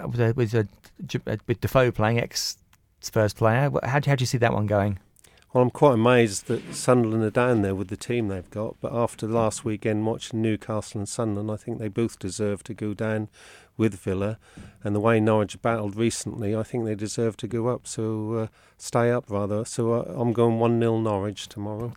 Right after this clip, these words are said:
Speaker 1: Good. Let's, let's hope for the best then on that one. And also, just tell us the, the, the date and the time of the Players' Reunion and charity event.
Speaker 2: Yeah, the charity event is, uh, Wyndham Town Select Players,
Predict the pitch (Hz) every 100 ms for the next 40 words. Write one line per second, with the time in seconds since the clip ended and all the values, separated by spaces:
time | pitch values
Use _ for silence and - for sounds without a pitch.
0 | - 104 - - - 117 - 151 143 -
1 | 117 113 - 113 113 117 - 143 - -
2 | 180 - 185 185 185 - 185 165 - 156
3 | 135 123 127 151 156 123 - 135 131 127
4 | 127 - _ - 120 113 110 143 - -
5 | 117 113 - 117 113 - 110 104 104 101
6 | 107 - 104 104 101 - 98 90 87 92
7 | 92 92 - 117 143 123 123 123 - 151
8 | 139 120 123 127 120 - - 127 123 117
9 | 120 131 117 - 123 120 117 113 107 -
10 | 123 120 - _ 120 117 117 113 104 -
11 | -